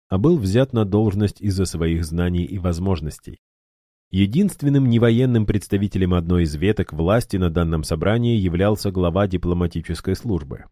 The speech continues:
Сейчас он и его отдел занимались налаживанием контактов с другими,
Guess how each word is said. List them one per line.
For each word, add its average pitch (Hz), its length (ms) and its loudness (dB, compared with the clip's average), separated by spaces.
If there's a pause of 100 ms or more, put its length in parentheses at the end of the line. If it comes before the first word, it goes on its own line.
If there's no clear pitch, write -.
(420)
Сейчас 127 480 0
он 113 180 2
и 95 140 -4
его 80 320 2
отдел 104 420 0
занимались 113 540 0
налаживанием 92 640 0
контактов 85 580 -2
с 71 60 -10
другими, 90 500 -2